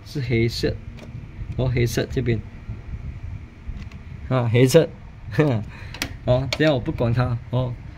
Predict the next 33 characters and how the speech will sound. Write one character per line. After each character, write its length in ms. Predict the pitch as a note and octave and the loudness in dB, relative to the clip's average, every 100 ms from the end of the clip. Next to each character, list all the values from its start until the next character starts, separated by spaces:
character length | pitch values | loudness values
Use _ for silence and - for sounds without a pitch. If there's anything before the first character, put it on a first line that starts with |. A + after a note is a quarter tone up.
| - - | -12 -2
我 80 | C3 | 2
跟 160 | D#3+ | 4
车 120 | D#3 | 6
主 140 | E3 C#3+ | 4 4
做 180 | D3+ F3 | 2 2
花 260 | D3+ D3 | 4 4
令 200 | D#3 D#3+ | 4 0
啊， 100 | D3 | 0
我 220 | C#3 B2 | 2 2
也 80 | C3 | 2
不 100 | B2 | 0
管 220 | - C#3+ C3 | 0 0 4
他 160 | C#3 | 4
的 140 | C#3+ D3+ | 4 6
哦， 220 | E3 E3+ - | 4 4 -2
我 100 | - | -4
的 100 | C3 | 0
花 300 | C3 D3+ D3 | 4 6 8
令 100 | D#3+ E3+ | 6 4
很 120 | C3 | 0
贵 200 | C3 F#3+ | 2 4
的 120 | E3 | 6
哦， 220 | D3+ D#3 D3+ - - - - - | 6 4 0 -12 -12 -12 -12 2
有 120 | C3+ | 2
些 160 | C3 D3 | 6 4
他 140 | D3 | 4
们， 260 | D3 D#3 D#3 - | 4 2 0 0
哦， 120 | C#3 | 2
这 120 | C3 | 4
样 100 | D#3+ | 4
有 60 | A#2+ | 4
做 300 | - E3 C#3 | 4 4 4
啊， 120 | C#3 | 0